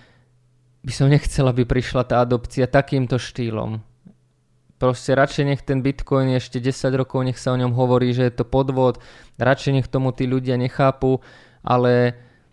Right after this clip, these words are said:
ľudia si zapamätajú vždycky tú najsilnejšiu emóciu, čo sme videli aj v marci dvetisícdvadsať. Každý si pamätá ten prepad, pretože náš mozog funguje tak, že si dokáže zapamätať a vriť a dať nejako do programov a podvedomia tie najsilnejšie emócie.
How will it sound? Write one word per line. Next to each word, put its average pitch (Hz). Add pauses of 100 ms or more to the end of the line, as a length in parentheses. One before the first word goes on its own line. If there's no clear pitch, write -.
(400)
ľudia 143
si 135
zapamätajú 139
vždycky 127
tú 123
najsilnejšiu 135
emóciu, 127
čo 120
sme 123
videli 123
aj 120
v 131
marci 131
dvetisícdvadsať. 123
Každý 123
si 117
pamätá 123
ten 120
prepad, 120
pretože 120
náš 120
mozog 131
funguje 131
tak, 120
že 120
si -
dokáže 123
zapamätať 127
a -
vriť 127
a 123
dať 120
nejako 123
do -
programov 131
a 127
podvedomia 127
tie 123
najsilnejšie 131
emócie. 127